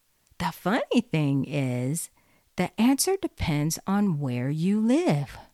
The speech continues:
I live in Georgia in Fulton County, so I reviewed the Georgia Department of Public Health's daily status report online. I wanted to see what it looks like in my state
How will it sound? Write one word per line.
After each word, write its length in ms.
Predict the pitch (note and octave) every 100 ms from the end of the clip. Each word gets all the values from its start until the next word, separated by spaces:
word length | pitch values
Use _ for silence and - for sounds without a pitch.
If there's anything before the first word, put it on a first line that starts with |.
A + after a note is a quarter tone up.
| _ _ _ _ _ _ _ _ _ _ _ _
I 140 | D4 A#4+
live 200 | A3 F#3+
in 140 | F3
Georgia 580 | D3 D#3+ G3+ D#3+ - - -
in 160 | E3+
Fulton 400 | E3 C#3+ C#3+ G#3
County, 560 | G#3+ F4+ G4+ F3+ - - _ _ _ _ _ _
so 240 | - G3+
I 160 | - D4+ G#4+
reviewed 460 | C4 D3 C#3+ C#3
the 80 | -
Georgia 380 | C#3 D#3 D#3 G3+
Department 560 | A3+ - D3+ D3 E3 E3+
of 100 | -
Public 360 | D#3 D3+ E3+
Health's 480 | - C#3+ C3+ - - - - -
daily 420 | D3 A#2+ C3 G#3
status 540 | G#3 - B2 B2 C#3+ -
report 420 | F3+ - C#3+ -
online. 680 | G3 A3+ B3+ D#4 C#3+ G#2 - _ _ _ _ _ _
I 80 | -
wanted 300 | G#4 A4+ G#4
to 80 | -
see 380 | - - E3 E3+
what 240 | E3+ D#3
it 140 | F#3 -
looks 400 | D3 D#3 - -
like 300 | C#3+ C3+ -
in 200 | D3+ D3
my 320 | C#3 C3+ B3+
state 560 | - - A2+ G#2+ -